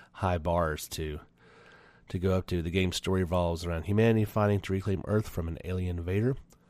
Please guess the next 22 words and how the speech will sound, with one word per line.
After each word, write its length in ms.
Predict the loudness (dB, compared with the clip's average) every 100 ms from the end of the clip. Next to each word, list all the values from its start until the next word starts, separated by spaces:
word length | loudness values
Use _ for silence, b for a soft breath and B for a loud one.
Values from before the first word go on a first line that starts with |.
| b b b -6
Project 380 | -4 -4 -8 -8
Eve 300 | -4 -4 -4
is 120 | -6
being 180 | -6 -6
developed 240 | -6 -8
for 80 | -8
P 220 | 0 0
C, 320 | 0 0 0
P 240 | 0 -2 -2
S 120 | -2
four, 320 | -2 -2 -2 -4
Xbox 560 | -12 -8 -8 -8 -8
One, 220 | -6 -4
and 320 | -4 -6 -8 -4
no 240 | -2 -2
date 540 | -4 -6 -6 -8 -14 -20 b b b b b b
has 260 | -2 -2
been 240 | -2 -4 -2
given 260 | -4 -4 -4
as 280 | -4 -4
of 180 | -4 -6
yet. 340 | -4 -2 -2